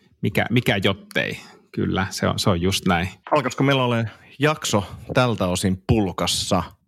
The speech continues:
Speaker 1: Kyllä se varmaan alkaa olla pulkassa pikkuhiljaa.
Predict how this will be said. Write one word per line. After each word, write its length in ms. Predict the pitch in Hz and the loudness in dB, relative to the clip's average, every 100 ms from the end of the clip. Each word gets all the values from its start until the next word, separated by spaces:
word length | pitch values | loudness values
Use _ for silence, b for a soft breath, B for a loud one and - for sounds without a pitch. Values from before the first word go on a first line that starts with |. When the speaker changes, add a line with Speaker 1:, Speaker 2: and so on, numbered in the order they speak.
| _ _ _ _ | _ _ _ _
Speaker 1:
Kyllä 180 | - 113 | -2 -2
se 160 | 95 113 | 0 2
varmaan 400 | 131 123 117 113 | 2 2 2 2
alkaa 440 | 123 120 110 110 | 0 0 0 2
olla 260 | 117 110 104 B B B B _ _ _ - | 0 -2 -4 B B B B _ _ _ 0
pulkassa 520 | 131 113 95 98 - | 2 2 -2 -4 -4
pikkuhiljaa. 920 | - 110 - - 110 95 80 50 87 | -2 -4 -4 -2 0 0 0 -4 -6